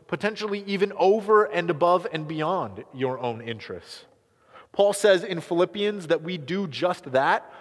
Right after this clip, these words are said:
by looking to Christ, by having the mind of Christ, the one who loves us. See, I honestly believe that if this is an area where you want to grow, this kind of love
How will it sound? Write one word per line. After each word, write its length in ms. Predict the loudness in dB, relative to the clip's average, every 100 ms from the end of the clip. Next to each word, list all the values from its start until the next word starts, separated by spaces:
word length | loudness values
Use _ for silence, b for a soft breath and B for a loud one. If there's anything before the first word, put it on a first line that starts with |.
| B B
by 140 | 0
looking 600 | 0 0 0 0 -4 -8
to 140 | -8 -10
Christ, 680 | -4 0 0 0 -6 -12 -6
by 140 | -6
having 440 | -2 -2 -2 -2
the 80 | -2
mind 680 | -2 0 0 0 -2 -4 -4
of 240 | 0 -2 -2
Christ, 640 | -2 -2 -2 -8 -20 -20 _ b b
the 80 | -4
one 200 | -2 -4
who 160 | -4
loves 320 | 0 0 0
us. 160 | -6 -12 -18 _ _ _ _ _ _ _ _ _ _ _ _ _ _ -20 B B B
See, 220 | -4 -2
I 200 | 2 4
honestly 540 | 4 4 2 2 -4 -2
believe 380 | 0 0 0 0
that 100 | -2
if 140 | 0
this 160 | -2 -2
is 100 | -4
an 140 | -4
area 360 | 0 0 2 2
where 180 | 0
you 200 | -2 -2
want 280 | -6 -4 -6
to 100 | -6
grow, 380 | -2 0 0 -6 -16 -20 _ _ _ _ _ _ _ _ _ _ _ -4
this 180 | -4 -2
kind 300 | 0 0 0
of 100 | 0
love 260 | 2 2